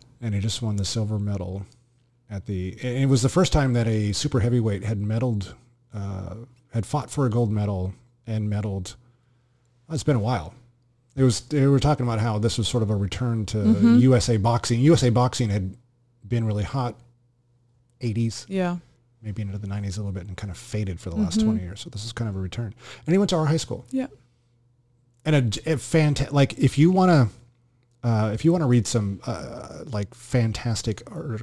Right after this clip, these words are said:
Speaker 1: articles, um, Google Richard Torres Junior, Washington Post. Richard Torres Junior, Washington Post. There's a couple articles,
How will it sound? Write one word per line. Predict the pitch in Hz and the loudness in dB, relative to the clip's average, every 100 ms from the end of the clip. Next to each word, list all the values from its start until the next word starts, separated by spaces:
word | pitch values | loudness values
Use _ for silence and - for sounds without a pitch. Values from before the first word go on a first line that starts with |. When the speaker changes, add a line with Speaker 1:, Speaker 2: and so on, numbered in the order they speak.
| - - | -12 2
Speaker 1:
articles, | 120 113 113 123 - - - - - - | 4 4 -2 -8 -12 -16 -20 -20 -20 -10
um, | 120 110 104 101 110 _ _ _ _ _ _ _ _ _ _ - - _ _ _ _ _ _ _ 104 | -4 -2 0 -2 -6 _ _ _ _ _ _ _ _ _ _ -20 -20 _ _ _ _ _ _ _ -2
Google | 117 156 175 180 180 131 | 4 6 6 4 2 2
Richard | 110 131 160 156 | 2 4 2 0
Torres | - 135 131 147 123 117 | 2 2 4 4 0 -4
Junior, | 95 101 117 101 87 104 117 _ _ _ _ _ - - | 0 2 2 0 -2 -4 -8 _ _ _ _ _ -18 -10
Washington | 95 104 - 117 104 98 | -4 -2 -2 -2 -2 -4
Post. | - 95 - - - _ _ _ _ _ _ _ _ _ _ _ | -6 -8 -8 -16 -18 _ _ _ _ _ _ _ _ _ _ _
Richard | 95 104 - 143 143 - _ - | -6 -4 0 -2 -2 -10 _ -12
Torres | - 110 117 110 | -2 0 2 0
Junior, | - 98 92 85 78 - _ _ | -4 -4 -4 -6 -10 -16 _ _
Washington | 98 95 98 - 101 95 90 | -16 -8 -6 -4 -6 -6 -8
Post. | - - - - - - - | -12 -14 -18 -20 -20 -12 2
There's | 160 | 2
a | 180 | 4
couple | 180 180 | 4 4
articles, | 123 113 107 98 92 - | 4 2 0 -2 -2 -6